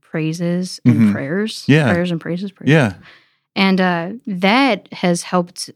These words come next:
Speaker 1: us as well. Like, Nick and I kinda talk about that, either on the way to group or on the way after, just like, "What are your prayers and praises going to be this
Speaker 2: <laughs>
Speaker 1: week?" Um,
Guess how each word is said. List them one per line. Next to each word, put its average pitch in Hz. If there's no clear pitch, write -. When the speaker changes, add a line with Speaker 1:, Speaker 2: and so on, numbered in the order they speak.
Speaker 1:
us 170
as 165
well. 165
Like, 156
Nick 185
and 196
I 180
kinda 175
talk 175
about 156
that, 160
either 214
on 208
the 196
way 185
to 175
group 180
or 175
on 170
the 165
way 156
after, 156
just 160
like, 147
"What 170
are 180
your 160
prayers 165
and 151
praises -
going -
to 165
be 170
this 175
Speaker 2:
<laughs> 185
Speaker 1:
week?" 226
Um, 180